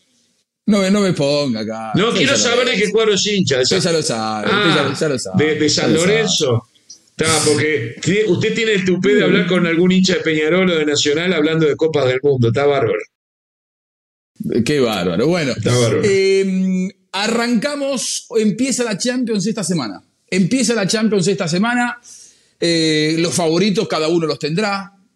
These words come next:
Speaker 1: eh, pero Real Madrid y Manchester City son los que han tenido un ataque, un, un arranque tremendo. Ganaron los cinco partidos que han disputado en sus ligas, parecen invencibles, y les quiero preguntar si son los grandes favoritos para ganar la Champions, y en todo caso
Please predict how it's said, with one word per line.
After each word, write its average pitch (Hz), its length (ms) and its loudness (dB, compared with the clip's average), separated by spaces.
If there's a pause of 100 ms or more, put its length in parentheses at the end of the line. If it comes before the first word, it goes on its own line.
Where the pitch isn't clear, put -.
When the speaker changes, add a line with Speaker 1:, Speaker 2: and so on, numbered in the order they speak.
(120)
Speaker 1:
eh, 117 340 -6
pero 143 200 0
Real 233 300 2
Madrid 156 540 0 (480)
y 151 140 0
Manchester 233 500 0
City 254 460 2
son 226 280 0
los 233 120 -2
que 208 120 -4
han 220 120 2
tenido 202 300 2
un 185 80 0
ataque, 220 520 0
un, 202 240 0
un 208 120 4
arranque 202 380 -2
tremendo. 165 640 0
Ganaron 185 320 -2
los 160 140 0
cinco 226 260 0
partidos 170 340 -2
que 202 80 -4
han 208 80 0
disputado 185 420 -2
en 165 80 0
sus 180 160 2
ligas, 214 460 0 (400)
parecen 175 520 -2
invencibles, 185 840 0
y 160 100 0
les 165 120 -2
quiero 214 200 0
preguntar 175 560 0 (220)
si 160 220 -2
son 262 260 0
los 208 140 2
grandes 226 280 2
favoritos 202 440 0
para 143 180 -2
ganar 196 220 -2
la 220 120 0
Champions, 170 500 0
y 214 40 2
en 220 120 4
todo 277 260 0
caso 185 460 -2